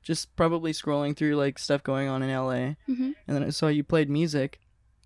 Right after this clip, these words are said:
Speaker 1: and I was like, "Oh, her music's good.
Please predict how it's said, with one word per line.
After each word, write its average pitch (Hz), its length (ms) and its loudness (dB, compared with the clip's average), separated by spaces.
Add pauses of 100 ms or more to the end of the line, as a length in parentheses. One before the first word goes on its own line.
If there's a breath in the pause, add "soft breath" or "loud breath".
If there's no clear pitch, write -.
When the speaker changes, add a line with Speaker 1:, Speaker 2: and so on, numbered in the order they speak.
(520)
Speaker 1:
and 160 140 2
I 151 60 2
was 147 200 -2
like, 143 360 -6
"Oh, 220 280 4 (1080)
her 151 80 -4
music's 156 320 -2
good. 196 260 -2